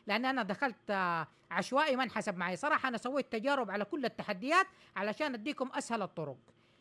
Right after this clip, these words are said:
دخلت مع عشوائي ما زبط، ضروري مع أصدقاء تدخل معاهم تلعب مواجهة فينحسب معاك التحدي. طيب، إيش الموضوع السهل في الدخول اليومي؟ حطوا ببالكم شيء واحد، هم طالبين مننا كم؟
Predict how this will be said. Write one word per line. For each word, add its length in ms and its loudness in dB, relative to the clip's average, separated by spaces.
دخلت 380 2
مع 340 4
عشوائي 340 2
ما 160 4
زبط، 340 -6
ضروري 340 0
مع 240 2
أصدقاء 480 2
تدخل 300 -2
معاهم 280 2
تلعب 300 0
مواجهة 540 4
فينحسب 440 -2
معاك 280 -2
التحدي. 560 -10
طيب، 200 2
إيش 160 4
الموضوع 480 2
السهل 360 2
في 160 0
الدخول 400 -2
اليومي؟ 500 0
حطوا 220 0
ببالكم 420 2
شيء 240 -4
واحد، 320 -4
هم 180 0
طالبين 400 -2
مننا 360 -4
كم؟ 300 -4